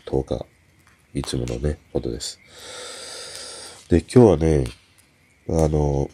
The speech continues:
噂のさ、港区女子、それについてね、話をしていきたいと思います。あの、Twitterで、えー、なんか、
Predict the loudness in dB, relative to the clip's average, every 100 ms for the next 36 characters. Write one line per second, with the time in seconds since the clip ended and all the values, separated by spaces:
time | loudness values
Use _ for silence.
0 | 4 6 6 6 6 6 4 2 -2 0
1 | 2 2 0 _ _ -20 -20 _ _ 0
2 | 4 6 6 4 4 6 6 6 4 2
3 | -6 -10 _ _ _ _ -14 2 4 4
4 | 2 -2 -4 -4 -4 -6 -8 -16 _ -20
5 | -20 _ _ -2 0 2 0 -2 0 -2
6 | -2 0 0 2 0 -2 -4 _ _ _
7 | _ -2 0 2 0 -6 -12 -18 -20 -18
8 | -16 -16 -18 -18 -20 -20 -20 -20 -20 _
9 | -20 -16 0 2 2 -2 4 4 4 6
10 | 8 8 6 4 2 _ _ _ _ _
11 | _ -6 6 8 8 6 -2 _ _ _
12 | _ _ _ 0 4 6 6 6 6 6
13 | 4 4 4 4 4 2